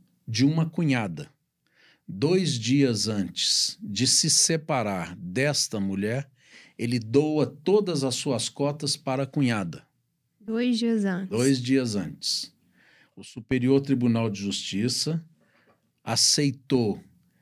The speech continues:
Speaker 1: que a cunhada participasse como ré, como demandada, como requerida da ação de divórcio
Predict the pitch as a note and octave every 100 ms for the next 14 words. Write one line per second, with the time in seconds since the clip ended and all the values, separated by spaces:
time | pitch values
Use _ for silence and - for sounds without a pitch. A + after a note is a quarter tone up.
0 | _ - A#2+ A2+ - C3+ A2+ B2 E3 D#3+
1 | D#3 C#3 B2+ - - B2+ - G#2 F2 -
2 | - - - _ _ _ _ _ _ A#2
3 | C3 B2+ - - B2 G2 - - G2+ F#2+
4 | B2 E3 D#3+ B2 G#2 G2+ F2 - G#2+ F2+
5 | D3 D3 A#2 G#2 E2 F2+ F2+ A2+ - -
6 | D3 F3 D#3 C3 G#2 G2 A#2 D3+ - -